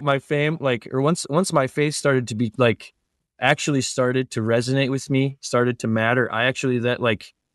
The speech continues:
ushering wa-, is a once a m-, or every other month commitment at our church. And my friends just so happened to usher on Saturdays, the op-, the month opposite when I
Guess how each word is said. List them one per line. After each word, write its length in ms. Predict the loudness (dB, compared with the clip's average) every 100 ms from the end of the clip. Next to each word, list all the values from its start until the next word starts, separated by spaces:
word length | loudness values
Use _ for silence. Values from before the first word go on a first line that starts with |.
| _ _
ushering 360 | 0 2 0 0
wa-, 80 | 0
is 140 | 0
a 80 | -2
once 360 | 0 2 2 0
a 40 |
m-, 140 | -4 -6 _ _
or 120 | -4
every 300 | -2 -2 0 0
other 200 | 2 0
month 240 | -2 -2
commitment 420 | 0 0 0 0
at 80 | 2
our 120 | 2
church. 400 | 2 -2 -2 -4 0
And 200 | 2 2 -2 _ _
my 200 | 0 0
friends 640 | -2 -2 0 0 -4 -6
just 240 | -2 -2 0
so 140 | 2
happened 340 | 2 2 0
to 120 | 0 0
usher 380 | -2 0 -2 0
on 140 | -2
Saturdays, 880 | -2 -2 0 0 0 0 0 -2 -4 -10 _ _
the 120 | -8 0
op-, 180 | 0 0
the 160 | -4
month 300 | 0 0 0 -4
opposite 500 | -2 0 -2 -2 -2
when 180 | -2 0
I 260 | 2 0